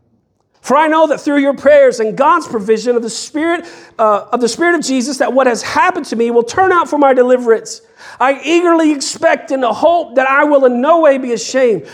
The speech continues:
but will have sufficient courage so that now, as always, Christ will be exalted in my body, whether by life or by death. For me to live is Christ and to die is gain."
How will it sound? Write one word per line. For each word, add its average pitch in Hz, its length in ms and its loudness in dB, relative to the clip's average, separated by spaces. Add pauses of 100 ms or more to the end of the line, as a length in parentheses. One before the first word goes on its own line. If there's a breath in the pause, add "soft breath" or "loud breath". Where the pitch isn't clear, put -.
but 254 120 2
will 302 100 2
have 269 220 0
sufficient 302 640 -6
courage 285 420 2
so 254 220 0
that 247 140 -2
now, 285 420 2 (160 loud breath)
as 247 180 2
always, 269 540 2
Christ 330 560 -2
will 240 100 -2
be 240 120 -2
exalted 254 720 2
in 247 100 0
my 254 160 2
body, 277 420 2
whether 220 300 0
by 220 180 4
life 294 640 0
or 381 160 4
by 339 180 2
death. 302 640 -2
For 254 180 -2
me 330 300 0
to 311 80 2
live 285 260 2
is 320 140 -4
Christ 330 500 0
and 233 140 -2
to 240 120 -2
die 254 360 0
is 302 180 -4
gain." 330 520 0